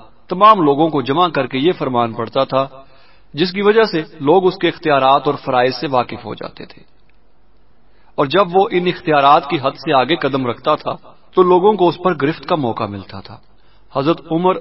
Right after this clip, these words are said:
رضی اللہ عنہ کو اس بات کا سخت اہتمام تھا کہ عاملوں کے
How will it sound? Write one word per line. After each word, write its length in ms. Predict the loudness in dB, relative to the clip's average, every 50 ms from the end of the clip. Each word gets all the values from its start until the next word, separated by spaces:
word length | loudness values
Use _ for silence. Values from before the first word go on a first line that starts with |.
| -6 -6 -4
رضی 180 | -4 -2 -2 -2
اللہ 300 | 0 0 2 2 4 2
عنہ 280 | 2 0 -2 -4 -4 -2
کو 140 | -2 -2 -2 -2 -4
اس 120 | -6 -10 -10 -8 -2
بات 280 | 0 2 2 2 0 -2
کا 140 | -4 -6 -6 -6
سخت 280 | -6 -8 -8 -8 -8 -10
اہتمام 520 | -8 -8 -8 -8 -8 -8 -6 -6 -8 -8 -10
تھا 160 | -8 -8 -8
کہ 180 | -6 -6 -8 -8 -8 -12 -20 -20 _ _ _ _ -4 0
عاملوں 380 | 0 2 2 2 2 0 0 0
کے 180 | -2 -4 -6